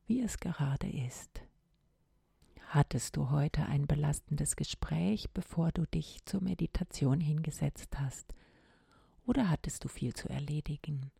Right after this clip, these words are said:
Dann spiegelt sich das selbstverständlich in dir wider.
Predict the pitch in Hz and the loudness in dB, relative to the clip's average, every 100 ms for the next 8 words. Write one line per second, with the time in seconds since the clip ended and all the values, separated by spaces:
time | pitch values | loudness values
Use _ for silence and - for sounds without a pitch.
0 | _ _ _ _ - - 247 233 - 143 | _ _ _ _ -20 -6 0 0 4 4
1 | 143 139 - 151 - 123 - 135 - - | 4 2 0 -2 -2 -2 -2 -4 -6 -6
2 | - - 131 131 - 151 - 165 165 190 | -4 -2 -2 -2 -4 -6 -4 -4 -2 -2
3 | - 131 135 127 | -4 -8 -6 -8